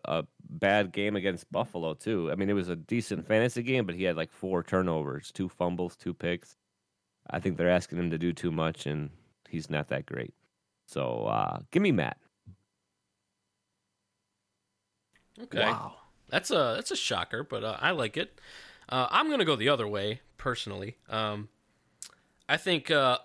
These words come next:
Speaker 2: Russell Wilson, you mentioned it's been a two weeks now that he has, th-, they've lost. They're on a losing streak. And they get a quick game here with Arizona, uh, on Thursday night. Now, Josh Allen just tore up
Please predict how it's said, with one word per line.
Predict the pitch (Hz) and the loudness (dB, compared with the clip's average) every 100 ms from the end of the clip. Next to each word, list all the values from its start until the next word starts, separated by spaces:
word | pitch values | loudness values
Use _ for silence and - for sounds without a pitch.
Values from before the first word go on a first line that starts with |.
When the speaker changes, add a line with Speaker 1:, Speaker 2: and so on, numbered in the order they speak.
| _ _ _ _ _ - | _ _ _ _ _ 0
Speaker 2:
Russell | 143 175 175 | 0 4 4
Wilson, | 151 165 - 175 | 6 4 4 2
you | 151 147 | 2 0
mentioned | 147 175 147 | 2 0 -2
it's | 127 | -2
been | 175 | 0
a | 156 | 0
two | - 208 208 | 0 0 2
weeks | 262 285 - | 2 0 0
now | 110 101 | 2 2
that | 110 113 | 0 -2
he | 127 | -2
has, | 113 - 104 98 - | -2 -6 -12 -18 -10
th-, | 110 120 | -6 0
they've | 127 117 | 0 2
lost. | 139 160 - | 2 2 -2
They're | - 143 | -2 0
on | 151 | 2
a | |
losing | 175 160 117 | 2 2 0
streak. | - 107 95 - - - - - - | -4 -8 -8 -12 -20 -20 -20 -14 -4
And | 120 | -2
they | 123 185 | 2 2
get | 208 202 - | 4 2 0
a | 139 | -4
quick | - 190 - - | 0 -2 0 0
game | 175 180 | 0 0
here | 160 180 180 | -2 0 2
with | 165 131 - | 2 -2 -2
Arizona, | 139 143 117 139 147 147 147 - _ _ _ _ _ | 0 0 0 -2 0 0 -2 -4 _ _ _ _ _
uh, | 120 117 117 113 - | -2 0 0 0 2
on | 117 113 | 2 2
Thursday | 147 156 131 135 | 2 2 2 0
night. | 123 123 123 127 - | 2 2 0 -2 -6
Now, | 127 127 131 131 - - | 2 2 4 0 -4 -12
Josh | - 135 190 220 - - | 0 4 4 2 -2 2
Allen | 160 180 127 120 | 4 4 2 2
just | 120 - - | -2 -2 -8
tore | - - 170 185 180 - | -6 -2 2 4 2 2
up | 151 139 - | 2 2 0